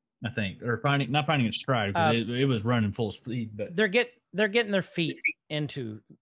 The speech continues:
Speaker 2: because
Speaker 1: Excuse me.
Speaker 2: we've, we, you and I have discussed this. Marvel's always had the movies.
Speaker 1: Yep.
Speaker 2: D C has had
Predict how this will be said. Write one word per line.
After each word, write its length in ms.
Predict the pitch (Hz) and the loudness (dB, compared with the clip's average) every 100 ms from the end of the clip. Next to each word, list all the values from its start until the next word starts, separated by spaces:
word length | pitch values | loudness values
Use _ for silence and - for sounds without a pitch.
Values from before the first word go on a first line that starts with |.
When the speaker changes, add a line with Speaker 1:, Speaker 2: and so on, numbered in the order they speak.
| _ 151 | _ -8
Speaker 2:
because 320 | 156 180 160 | -2 0 0
Speaker 1:
Excuse 180 | - 185 | -2 0
me. 60 | 185 | 2
Speaker 2:
we've, 160 | - | 0
we, 200 | 160 185 | -4 -4
you 220 | 185 175 | -2 -2
and 80 | 175 | 0
I 20 | 165 | 0
have 140 | 147 | -4
discussed 420 | 139 - 123 - | -12 -12 -12 -10
this. 280 | 131 120 - _ _ _ _ _ _ _ _ | -12 -12 -16 _ _ _ _ _ _ _ _
Marvel's 520 | 156 165 185 202 202 160 | 0 4 4 4 2 2
always 260 | 165 165 | 0 0
had 240 | 170 165 156 | 0 0 0
the 60 | |
movies. 520 | 165 143 139 139 - - _ _ _ _ _ _ _ 135 101 | -2 -2 -4 -8 -10 -20 _ _ _ _ _ _ _ -10 -4
Speaker 1:
Yep. 120 | 101 | -2
Speaker 2:
D 120 | 147 | -4
C 300 | 147 160 151 | -6 -6 -4
has 200 | 147 139 | -4 -6
had 400 | - 135 135 127 | -6 -4 -4 -4